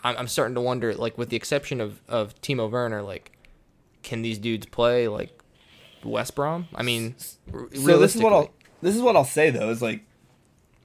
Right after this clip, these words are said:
Speaker 2: they're, they're down three one at this point. The last f-, minutes of the game, Chelsea actually looked pretty deadly on attack, and they looked like they were going after it.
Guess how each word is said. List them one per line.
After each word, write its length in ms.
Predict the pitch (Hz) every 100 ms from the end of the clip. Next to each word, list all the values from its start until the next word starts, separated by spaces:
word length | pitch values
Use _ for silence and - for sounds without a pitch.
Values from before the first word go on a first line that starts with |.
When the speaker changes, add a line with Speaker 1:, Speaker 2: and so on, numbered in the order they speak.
| _ _ _ - - - 226 -
Speaker 2:
they're, 140 | 139
they're 200 | 117 131
down 260 | 131 151 147
three 200 | 147 131
one 240 | 117 120
at 100 | 117
this 140 | 113 -
point. 380 | 113 113 104
The 100 | -
last 600 | 110 117 139 165 - - _ _ _ -
f-, 300 | - - -
minutes 720 | 117 120 120 107 - - - - - - _ - _ _ -
of 600 | 113 113 110 110 - -
the 140 | 196 110
game, 580 | - 104 104 104 - - -
Chelsea 380 | 147 139 147
actually 240 | 127 - 87
looked 360 | 110 110 _ -
pretty 360 | 117 107 113 - -
deadly 320 | 107 107 95
on 140 | 85
attack, 400 | 73 - 107 -
and 120 | 113 107
they 80 |
looked 260 | 107 120 123
like 140 | 113
they 100 | 110
were 60 | 110
going 280 | 107 104 104
after 280 | 113 - 110
it. 140 | -